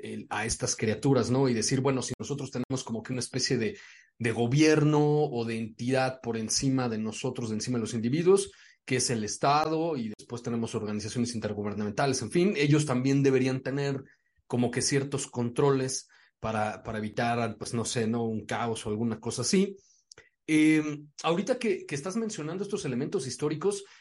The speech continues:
me hiciste recordar algunos, eh, reportajes que hice hace varios años ya.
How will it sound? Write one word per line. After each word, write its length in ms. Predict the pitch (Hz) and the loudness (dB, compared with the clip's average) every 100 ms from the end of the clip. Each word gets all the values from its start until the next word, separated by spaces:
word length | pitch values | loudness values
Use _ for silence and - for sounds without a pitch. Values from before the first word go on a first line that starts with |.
| _ - | _ -4
me 60 | |
hiciste 340 | 127 - 165 202 | -4 -4 0 0
recordar 580 | 151 - 120 139 156 - | 0 -4 -2 -2 -2 -4
algunos, 760 | 123 123 147 175 147 - - - | -6 -4 -4 -4 -6 -10 -14 -14
eh, 480 | - 73 64 64 - 104 98 | -12 -10 -10 -14 -14 -14 -6
reportajes 520 | 113 113 117 151 156 | -4 -4 -2 0 0
que 120 | - 147 | 2 2
hice 140 | 151 | 4
hace 140 | - | 4
varios 380 | 135 139 139 - | 4 4 4 4
años 260 | 135 131 101 | 2 2 2
ya. 280 | 117 139 | 0 0